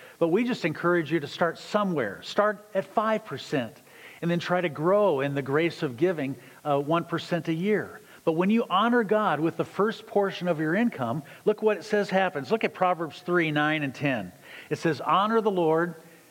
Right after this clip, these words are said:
with your wealth." That's your treasures, okay?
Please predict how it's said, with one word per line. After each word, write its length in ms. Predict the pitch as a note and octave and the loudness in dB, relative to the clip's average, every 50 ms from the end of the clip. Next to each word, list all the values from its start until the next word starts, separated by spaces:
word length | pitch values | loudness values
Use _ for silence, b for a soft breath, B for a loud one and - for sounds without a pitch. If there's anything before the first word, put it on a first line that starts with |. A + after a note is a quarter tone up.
| B B B B B B B _ | B B B B B B B _
with 240 | D3+ E3 E3+ E3 - | 0 0 0 2 2
your 140 | D#3+ E3 D#3+ | 0 2 2
wealth." 420 | D#3 D3 F#3+ G3 F3 B2+ G2+ - - - - - - | 4 4 4 4 4 2 -2 -4 -12 -20 -16 -4 0
That's 260 | D#3 E3 D#3+ - - | 0 0 0 -2 -4
your 80 | G#3 | -4
treasures, 680 | - - - F#3 E3 D3+ B2 D3+ E3+ F#3 F3+ - - - - - - - _ - B2 | -2 0 2 2 2 2 0 -2 -4 -4 -6 -10 -16 -20 -20 -20 -20 -20 _ -12 -10
okay? 380 | C3+ - C#3 C3 C3+ E3 F3 | -4 0 0 0 2 0 -2